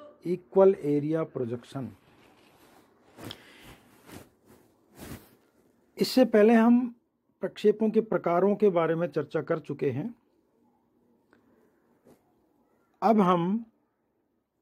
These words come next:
प्रक्षेप एक एक करके उनकी रचना कैसे होती है, रचना के लिए कैसे उसकी गणना की जाती है, यह हमें देखना है। एक बात बीए पार्ट थर्ड के विद्यार्थियों के लिए समझने की यह है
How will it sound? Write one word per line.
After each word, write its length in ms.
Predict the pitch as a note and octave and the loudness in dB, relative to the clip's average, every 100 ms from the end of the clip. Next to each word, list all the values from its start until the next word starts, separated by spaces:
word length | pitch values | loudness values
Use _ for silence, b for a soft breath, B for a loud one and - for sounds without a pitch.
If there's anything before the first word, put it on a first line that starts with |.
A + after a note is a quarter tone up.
| _ _ _ - | _ _ _ -4
प्रक्षेप 560 | F3 - - A3+ A#3 - - | -4 -4 2 4 4 0 -6
एक 220 | F3 F#3+ A#3 | -2 -2 -2
एक 200 | A#3+ F#3+ | -2 -2
करके 420 | E3+ - D3+ D3+ | -4 -4 -6 -6
उनकी 380 | - F#3 F#3 G3+ | -6 -8 -2 0
रचना 400 | E3 D3 F#3+ A3 | 0 -2 -2 0
कैसे 300 | G#3+ F3 G3 | 0 0 2
होती 320 | F#3+ F3+ G3+ G3 | 2 2 -2 -2
है, 160 | A#3 - _ _ _ _ _ | -4 -10 _ _ _ _ _
रचना 420 | C#3+ D3+ F3+ G3 | -8 -6 -2 -2
के 160 | G3+ G3+ | 0 2
लिए 200 | G3+ G3+ | 2 2
कैसे 360 | - F3 D3 G3+ | 0 -4 0 0
उसकी 300 | F3+ - F3+ | 0 -4 -4
गणना 340 | D#3 D#3 F#3+ | -4 -2 -2
की 180 | G3 F#3 | 0 0
जाती 340 | F3+ F3 G3 | 0 0 -4
है, 200 | F3 F#3 - _ _ _ _ b b b b b _ | -4 -6 -10 _ _ _ _ b b b b b _
यह 340 | D#3+ G3+ A3+ F#3 | 2 4 4 2
हमें 220 | D#3+ F#3+ | -2 -4
देखना 360 | E3 - C3 G#2 | -4 -6 -12 -14
है। 180 | G2 G#2 _ _ _ _ _ b b b b - | -16 -20 _ _ _ _ _ b b b b 2
एक 240 | G#3+ A3+ - | 4 4 0
बात 260 | F#3+ G3 G3+ | 0 0 -4
बीए 440 | D#3 E3 F#3+ G3 G#3 A#3 _ _ - | -10 0 4 4 2 -8 _ _ -8
पार्ट 260 | D#3+ F3+ F3 _ | -4 -4 -4 _
थर्ड 300 | - G3 A3 | -4 -2 -2
के 180 | - F3 | -2 -4
विद्यार्थियों 640 | D#3 C#3+ C3+ D#3 D3 F3+ F#3+ | -2 -4 -2 -2 -2 -6 -4
के 140 | F3 | -4
लिए 220 | D3 D3+ D3 | -4 -4 -4
समझने 460 | C3 C#3+ D3 D3+ | -4 -4 -2 -4
की 120 | C#3 C#3 | -4 -4
यह 140 | C3+ | -2
है 360 | F3 D3+ A2+ | -2 -2 -4